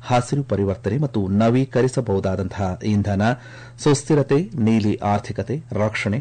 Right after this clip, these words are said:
ಬಾಹ್ಯಾಕಾಶ ವಲಯದಲ್ಲಿ ವಿಭಿನ್ನ ಕಾರ್ಯತಂತ್ರದ ಆಯಾಮವನ್ನು ನೀಡುತ್ತದೆ. ತಮ್ಮ ಭೇಟಿಯ ಕೊನೆಯ ಹಂತದಲ್ಲಿ ಪ್ರಧಾನಿಯವರು ಮಂಗಳವಾರ ಇಟಲಿ ತಲುಪಲಿದ್ದಾರೆ. ಅವರು ಇಟಲಿ ಅಧ್ಯಕ್ಷ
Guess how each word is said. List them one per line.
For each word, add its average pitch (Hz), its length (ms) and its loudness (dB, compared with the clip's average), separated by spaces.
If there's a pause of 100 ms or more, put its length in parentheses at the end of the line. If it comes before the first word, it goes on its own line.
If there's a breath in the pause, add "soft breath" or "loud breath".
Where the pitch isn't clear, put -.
(120)
ಬಾಹ್ಯಾಕಾಶ 104 680 0
ವಲಯದಲ್ಲಿ 98 460 0 (260 loud breath)
ವಿಭಿನ್ನ 123 440 2
ಕಾರ್ಯತಂತ್ರದ 101 840 0
ಆಯಾಮವನ್ನು 104 640 0 (140)
ನೀಡುತ್ತದೆ. 98 680 0 (200)
ತಮ್ಮ 120 260 2
ಭೇಟಿಯ 120 440 0
ಕೊನೆಯ 101 320 0
ಹಂತದಲ್ಲಿ 98 400 -2 (320 loud breath)
ಪ್ರಧಾನಿಯವರು 107 640 2 (140)
ಮಂಗಳವಾರ 104 540 2 (340 loud breath)
ಇಟಲಿ 127 320 2
ತಲುಪಲಿದ್ದಾರೆ. 95 680 -2 (140)
ಅವರು 127 240 4 (280 loud breath)
ಇಟಲಿ 143 280 2
ಅಧ್ಯಕ್ಷ 101 440 -2